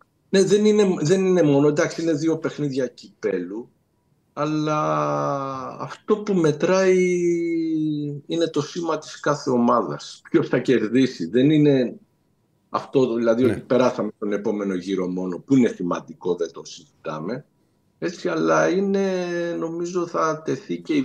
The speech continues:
Speaker 1: βάση και για τις δύο ομάδες, ανάλογα με τα αποτελέσματα που θα έρθουν σε αυτά τα παιχνίδια, στο πώς θα προχωρήσουν και στη συνέχεια.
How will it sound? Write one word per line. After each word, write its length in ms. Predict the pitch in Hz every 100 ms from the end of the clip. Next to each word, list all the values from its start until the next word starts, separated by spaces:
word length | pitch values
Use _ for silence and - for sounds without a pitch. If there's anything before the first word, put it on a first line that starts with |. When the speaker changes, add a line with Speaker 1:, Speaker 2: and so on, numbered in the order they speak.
| -
Speaker 1:
βάση 300 | 160 160 180
και 120 | -
για 180 | 139 123
τις 240 | 123 107
δύο 140 | 156 151
ομάδες, 440 | 107 131 143 139
ανάλογα 400 | 120 139 143 131 120 113 101 98 - _ _ _
με 100 | 107
τα 100 | 113
αποτελέσματα 840 | 101 101 107 123 120 107 90 92
που 100 | -
θα 140 | - 107
έρθουν 260 | - -
σε 100 | -
αυτά 180 | - -
τα 140 | 107
παιχνίδια, 500 | - - 143 143 139
στο 180 | 127 110
πώς 200 | - 123
θα 160 | - 123
προχωρήσουν 600 | - 98 - 120 - -
και 100 | -
στη 160 | - -
συνέχεια. 600 | - 101 98 - - -